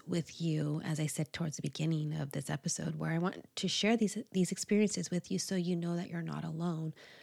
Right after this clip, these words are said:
And all of these, I sh-, all of these red flags and these not so healthy moments in my previous relationship is something that I'm okay sharing with, because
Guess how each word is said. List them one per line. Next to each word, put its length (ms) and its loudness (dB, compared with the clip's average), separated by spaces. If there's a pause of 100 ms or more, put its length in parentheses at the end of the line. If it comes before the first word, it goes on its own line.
(200)
And 120 0 (120)
all 220 6
of 120 6
these, 680 -2 (840)
I 140 0
sh-, 300 2 (120)
all 220 6
of 80 8
these 240 4
red 260 4
flags 640 0
and 160 0
these 380 0 (800)
not 280 6
so 220 6
healthy 520 2
moments 760 0 (160)
in 220 -2
my 260 -2
previous 460 0
relationship 960 0 (1800)
is 140 4
something 420 4
that 280 0 (2000)
I'm 220 6
okay 460 2
sharing 500 2
with, 300 -6
because 960 -2